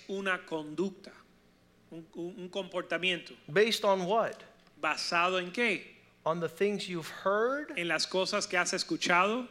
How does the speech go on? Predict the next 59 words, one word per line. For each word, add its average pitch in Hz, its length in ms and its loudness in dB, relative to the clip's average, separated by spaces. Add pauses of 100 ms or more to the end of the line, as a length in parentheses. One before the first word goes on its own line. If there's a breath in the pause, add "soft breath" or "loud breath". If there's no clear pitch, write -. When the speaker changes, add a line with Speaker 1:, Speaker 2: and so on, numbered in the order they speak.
(100)
Speaker 2:
but 160 180 -4
the 160 100 -4
things 190 380 -4
that 170 140 -6
you 160 200 -8
saw. - 580 -2 (100)
Speaker 1:
y 170 80 0
las 156 160 0
cosas 180 440 -2
que 147 200 -10
viste. - 440 -8 (400)
Speaker 2:
See 180 60 2
how 202 120 4
important 208 380 -2
that 220 40 -8
is? 240 260 -10 (340)
Speaker 1:
¿Ve 160 160 2
que 180 140 -4
es, - 140 -6 (160)
ve 170 160 2
qué 196 100 -2
importante 180 540 2
es 175 160 -2
eso? 175 180 0
Speaker 2:
You 208 60 2
could 233 100 2
go 226 120 8
to 214 160 0
a 180 40 6
thousand 185 480 2
places, - 460 -6
Speaker 1:
Tú 190 120 0
puedes 202 280 2
ir 208 100 2
a 180 80 4
mil 202 220 0
lugares 165 440 2
Speaker 2:
and 156 80 2
you're 165 120 -2
gonna 170 180 0
hear 196 300 2
the 196 60 0
word 180 180 0
of 180 100 -2
God, 185 320 4
Speaker 1:
y 175 60 -4
vas 170 320 0
a - 20 0
escuchar 196 540 2
la 220 100 2
palabra 185 420 4
de 196 100 2
Dios, 143 300 -6
Speaker 2:
but 147 120 0
if 143 100 -4
we 165 80 -4
don't 185 160 -4
see 233 240 2
it, - 160 -6